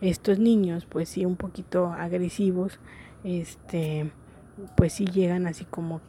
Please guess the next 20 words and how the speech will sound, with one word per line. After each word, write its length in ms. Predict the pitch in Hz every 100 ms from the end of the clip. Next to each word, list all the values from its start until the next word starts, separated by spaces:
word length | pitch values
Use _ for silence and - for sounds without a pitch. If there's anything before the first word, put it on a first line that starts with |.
| -
que 220 | 165 156
a, 480 | 151 147 151 156 170 - - - - - - - - - - - - - - - - 262
a 580 | 196 180 180 185 202
asustarnos 1000 | 180 - 180 - 190 196 196 185 185 180
o 60 | 180
a, 300 | 175 175 185 196
o 140 | 185
a 160 | 170 170
creer 540 | - 185 180 180 180 - - - - -
o 120 | 185
a 80 | 185
desesperarnos 760 | 180 180 - 190 185 202 -
también 280 | 285 208 202
nosotros, 460 | 220 185 185 202
porque 320 | - 180 - 180
pues 220 | 180 180
dices, 320 | 180 185 170
¿cómo 300 | - 180 208
una 360 | 262 254 247 254
persona 560 | 262 240 185 185 226